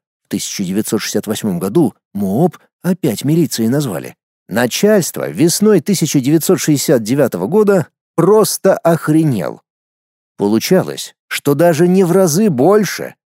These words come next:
а в сотни раз. Нужно было что-то делать.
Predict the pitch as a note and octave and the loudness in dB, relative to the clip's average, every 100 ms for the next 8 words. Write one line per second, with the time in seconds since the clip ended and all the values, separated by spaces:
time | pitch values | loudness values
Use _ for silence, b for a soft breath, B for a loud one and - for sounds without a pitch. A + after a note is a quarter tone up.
0 | _ - C#3+ C#3+ - _ - - - B2+ | _ -2 2 2 0 _ -6 -4 0 2
1 | G3 F#3+ - A3+ G3+ A2 D2+ - - _ | 2 2 2 4 4 2 -2 -8 -10 _
2 | _ _ _ _ _ G#2 C3 G#3+ F3+ G2+ | _ _ _ _ _ -4 2 2 2 -2
3 | G2+ F#2 F#3 G3+ - - F#3+ F#3+ F3+ D3 | -2 2 4 2 0 -4 -2 0 0 -2
4 | G2 C2 C#2+ - | -4 -8 -8 -12